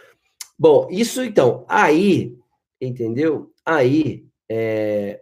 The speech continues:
o que que eu, o que que eu falo pras pessoas? Quando você está com dor de dente, preste atenção nisso que é muito importante. Quando você está com dor de dente,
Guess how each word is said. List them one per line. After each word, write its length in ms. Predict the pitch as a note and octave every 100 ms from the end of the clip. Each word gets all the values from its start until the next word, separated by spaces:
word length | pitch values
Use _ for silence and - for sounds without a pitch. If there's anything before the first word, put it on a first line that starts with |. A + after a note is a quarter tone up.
| _
o 120 | B2
que 120 | E3
que 140 | E3 F3+
eu, 100 | E3
o 340 | C#3+ A#2+ C#3
que 100 | E3+
que 120 | F3
eu 440 | E3 D#3 C#3 A#2+ A2+
falo 380 | - C#3 C3 B2
pras 180 | A#2+ A#2+
pessoas? 760 | C3 B2+ A2 F#2+ E2 - - _ _ _ _ _ _ _ _ _ _ _ -
Quando 240 | C#4+ D4
você 280 | B3 - G#3
está 360 | F#3+ F3+ D#3+
com 260 | - D3 C3+
dor 240 | C3+ C#3
de 120 | A#2 A2
dente, 680 | C#3 D#3+ B2+ - F2 - _ _ _ _
preste 280 | - A#3+ A#3+
atenção 340 | A3 F3 F3+ D#3+
nisso 220 | F3 -
que 60 |
é 20 | F3
muito 260 | F#3 F#3+
importante. 720 | F3+ F3 B2+ A2 F2 D#2+ - _ _ _ _
Quando 260 | A3+ C#4+ B3+
você 260 | G#3+ G3+
está 300 | F3+ - D3+
com 180 | C3+ C3+
dor 220 | B2 A#2+
de 120 | G#2+ G#2+
dente, 580 | C3+ C#3 A#2 - -